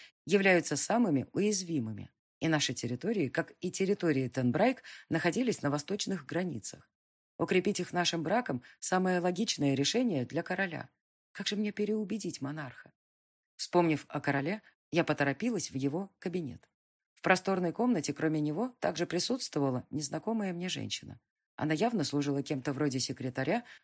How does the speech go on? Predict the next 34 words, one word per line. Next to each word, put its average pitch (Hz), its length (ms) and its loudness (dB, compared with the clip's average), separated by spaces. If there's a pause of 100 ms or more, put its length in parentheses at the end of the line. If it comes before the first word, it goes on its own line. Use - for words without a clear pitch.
(120)
у - 60 -2
неё 165 240 6
был 135 160 2
свой 127 240 -2
стол 220 380 -2
в 143 80 2
углу 123 260 2
комнаты. 147 520 -6 (600)
Наверное, 143 560 4
нужно 135 300 0
переселить 143 520 0
короля 117 380 -2
в 180 100 -8
более 160 300 4
подходящий 175 600 -2
кабинет, 113 500 -6 (360)
где 139 160 2
у 147 100 6
монарха 139 480 2
и 135 80 4
секретаря 139 600 -2 (240)
были 170 200 2
бы 170 120 0
отдельные 160 540 2
комнаты. 127 560 -8 (720)
Возможно, 175 480 4 (220)
мама 226 260 2
уже 139 260 2
давно 185 320 0
предложила 127 500 -2
это, 143 340 -2 (240)
и - 80 -8
король 220 320 0
отказался. 170 680 -6